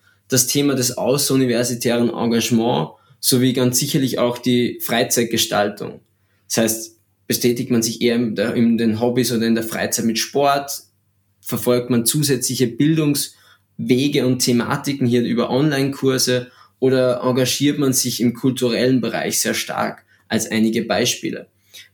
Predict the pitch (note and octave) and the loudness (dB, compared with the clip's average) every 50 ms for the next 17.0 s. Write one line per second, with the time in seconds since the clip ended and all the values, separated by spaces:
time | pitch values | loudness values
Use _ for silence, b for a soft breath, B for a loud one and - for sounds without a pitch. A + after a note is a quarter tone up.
0 | _ _ - B2 C#3 D#3+ - - - B2 A2+ A#2+ C3 C3+ - C#3 C3 C3 B2 - | _ _ 0 2 2 2 0 0 -2 0 0 2 2 2 0 0 0 0 0 2
1 | C3 B2 C3 B2+ B2+ - G#2+ G#2+ B2 B2 - - C#3+ - - - - - - - | 2 2 2 0 -2 -2 -2 -2 -2 -4 -6 -4 -4 -4 -2 -2 -2 -2 0 0
2 | - - - - A2 G#2+ A2+ - - - - - - A#2+ A2+ A2+ A2+ A2 - B2+ | -2 -2 -2 -2 -2 -2 -2 -4 -6 -10 -8 -2 0 0 0 0 -2 -2 0 2
3 | A#2+ A#2 A#2 A#2 A2+ - A2+ B2+ B2+ B2 B2 B2 A#2+ A2 A#2 A#2 A#2 A2+ G#2+ G#2 | 4 4 4 4 2 2 2 0 0 2 0 0 0 0 0 0 0 0 0 0
4 | - A#2 A2+ A#2 A#2 A2+ A2+ A#2 A2+ A2+ A2 A2+ A2+ A#2 A2+ A2+ A#2+ A#2 A2 - | 0 0 2 2 2 2 2 2 0 0 0 0 0 0 0 0 0 0 0 2
5 | - A2+ A#2 A#2 A#2+ A2+ - - - - A2 G#2+ - - - - b b b b | 2 2 0 0 0 0 -2 -4 -4 -4 -4 -4 -6 -10 -18 -20 b b b b
6 | b b - A#2 A2+ A2+ A2+ A#2 A#2+ - - A2 A2 A2 A2 A2 A2+ - - - | b b 0 0 2 2 0 0 -2 -2 0 2 2 2 2 0 -2 -4 -4 -2
7 | - - A2+ A2+ A2+ A2+ A2 A2 A2 A2+ A2 A2+ G#2 - A2+ - - - - - | 0 0 0 0 0 0 0 0 0 -2 -4 -6 -6 -6 -8 -6 -6 -8 -8 -8
8 | - - C3+ - - - - - - b b b b b b b b b b b | -10 -12 -10 -10 -8 -8 -8 -10 -10 b b b b b b b b b b b
9 | b b _ _ _ _ _ A#2+ - - - B2+ C3+ C#3 C#3 C3+ B2+ B2 - C3+ | b b _ _ _ _ _ 2 2 4 4 4 4 4 4 2 2 2 0 0
10 | B2 C3 A#2+ A2+ - - A2+ G2+ B2 A#2 A#2 A#2 - - A2+ - - A#2 G#2+ G#2+ | 0 0 0 -2 -2 -4 -2 -2 0 0 -2 -2 -2 -2 -2 0 2 2 2 2
11 | A2 G#2+ B2 G#2+ G#2 A#2+ A#2+ A#2+ - - G#2+ G2 A2 A2 A2 A2 A2+ - D#3+ - | 2 0 0 2 2 2 2 0 -2 -4 -2 0 0 2 2 0 -2 -4 -6 -10
12 | - - _ - B2 B2 C3+ - - C3 B2+ - B2 A#2 A2+ A#2 A#2 A#2 A#2 A#2 | -14 -14 _ 2 2 2 2 0 -2 -6 -4 -2 0 0 2 2 2 2 0 0
13 | - - A2+ A#2 A2 A2+ A#2+ - - - A#2 - - G#2+ - - A#2+ A2 - A#2+ | 0 0 0 0 0 0 -2 -4 -4 -6 -6 -6 -4 -4 -2 -2 -2 -2 -2 -2
14 | A2+ A2+ A2+ A2+ A2+ A#2 A2+ - - - - - - - A2+ A#2 A#2+ B2+ B2+ A#2+ | -2 -2 -2 -2 -2 -2 -2 -4 -6 -10 -16 -18 -8 -4 -2 0 2 4 4 2
15 | A#2 - E2+ E2 D#2+ - - - - - B2+ - - - - A2+ A2+ A2 A2+ - | 2 0 -4 -8 -8 -10 -8 -8 -8 -8 -8 -10 -14 -12 -8 -6 -6 -6 -8 -10
16 | - - - B2 - - - - A2+ G#2+ G#2 F#2+ F2+ D#2+ - - - - - - | -8 -8 -8 -8 -8 -10 -6 -4 -4 -2 -2 -4 -6 -10 -10 -12 -12 -12 -14 -18